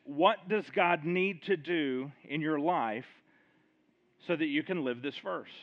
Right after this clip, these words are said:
What does God need to do in your life so you can live this verse? And, and, and just write it down. So these are the things that are kind of, I see missing in my life. "God, I, I'm gonna need some help with this." Because the goal is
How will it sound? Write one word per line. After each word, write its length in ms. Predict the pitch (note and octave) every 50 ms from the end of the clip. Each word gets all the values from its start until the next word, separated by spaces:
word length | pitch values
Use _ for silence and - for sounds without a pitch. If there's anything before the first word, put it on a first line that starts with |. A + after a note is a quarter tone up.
| - - - _ _ _ _ _ _ _ _ _ _ _ _ _ _ _ - - - - - _
What 160 | - E3 G3
does 160 | A#3 A3+ -
God 280 | - A#3+ G#3 G3+ G3 F#3
need 260 | G#3 G3+ G#3+ G#3 F#3
to 60 | G#3+
do 180 | F3+ F3 G#3 G3
in 80 | G3 G3
your 120 | F#3+ G3
life 280 | G3+ G3+ F#3+ F3 F3 - -
so 60 | -
you 160 | F3+ D3+ D#3 D3+
can 180 | F3 F3 E3
live 160 | E3 E3 C#3+
this 160 | C#3+ D#3+ C#3+ - -
verse? 300 | - E3+ D3+ G#2+ F#2+ - - - - - - - _ _ _ _ _ _ _ _ _ _ _ _ _ - - - - -
And, 200 | E3+ F#3+ F#3 E3+ -
and, 360 | - F#3 G3 G3 G3 F#3 E3+ B2+ - - _ _ _ _
and 260 | - F3+ G3 G3+ F#3 D#3
just 220 | F3 A3 - -
write 280 | F3+ F#3+ G#3+ A3 A#3+ A#3+
it 120 | A#3+ G#3
down. 300 | A#3 A#3 G#3+ F#3 D#3 B2+ -
So 180 | - G#3 F3+ E3+ D3
these 320 | E3+ A3 A#3+ C4 A3 -
are 80 | B3 A#3+
the 140 | G#3+ A3+
things 400 | - - A#3 A3 G#3+ G#3+ G3+ D3 D#3
that 120 | G#3+ G3+
are 80 | G3+ F#3+
kind 320 | - - G3+ G#3+ A3 G3+
of, 100 | G#3 F#3+
I 120 | G3 F#3+ G3
see 260 | - - - A3+ G#3
missing 640 | G#3 G#3 G#3 A3+ B3+ A#3+ - - - G3+ F3 D#3 D3+
in 160 | E3+ F3+ F#3
my 140 | F3+ F#3 F#3+
life. 320 | F3+ F#3 G#3 F#3 D3 B2+ - -
"God, 200 | G#3+ G3+ G3+ F#3+
I, 220 | F#3 F#3 G3+ G#3+
I'm 100 | G3 A3
gonna 180 | G#3 A#3+ A3 A3
need 240 | A3+ A#3 A3+ -
some 160 | - A3 G3+ F#3
help 320 | F3 A#3 A#3+ F3+ - -
with 180 | - D#3 - -
this." 240 | D3 B2+ A2+ G#2 - - - _ _ _ _ - - - - - - -
Because 320 | - A3 - - A#3 G3 D3
the 120 | F3+ A3+ F#3+
goal 400 | D3+ A3 B3 C4+ C#4 C4 A#3+ A3
is 100 | G3